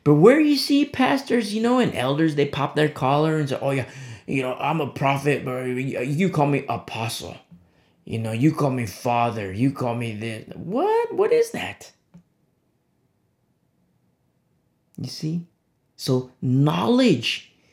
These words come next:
very, very beautiful. One of the gifts of the Holy Spirit, but not the greatest gift. The greatest gift is love. You know, study to show yourself approved, just as was written to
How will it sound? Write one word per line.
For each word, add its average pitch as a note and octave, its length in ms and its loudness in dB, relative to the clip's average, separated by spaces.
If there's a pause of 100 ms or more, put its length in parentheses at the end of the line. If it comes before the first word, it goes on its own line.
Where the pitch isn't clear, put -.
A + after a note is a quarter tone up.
(300)
very, G#3+ 600 2
very G#3+ 300 4
beautiful. E3+ 720 -2 (280)
One E3+ 440 4
of D#3 220 0
the D3 100 4
gifts D3+ 580 0
of C3+ 160 -6
the B2+ 80 -2
Holy C#3 320 -2
Spirit, C#3 500 -4
but - 140 -8
not G#2+ 220 -10
the C#3 80 -2
greatest - 500 -4
gift. - 320 -12
The C3 100 -4
greatest F3 460 -4
gift - 180 -8
is - 240 -10
love. - 540 -10 (2000)
You A2 120 -6
know, A#2+ 160 0
study B2+ 440 0
to C3 120 -4
show B2 180 0
yourself B2 440 0
approved, C#3+ 460 -2
just B2+ 160 -4
as B2 180 -4
was B2+ 220 -2
written C#3 360 -2
to C#3 200 -2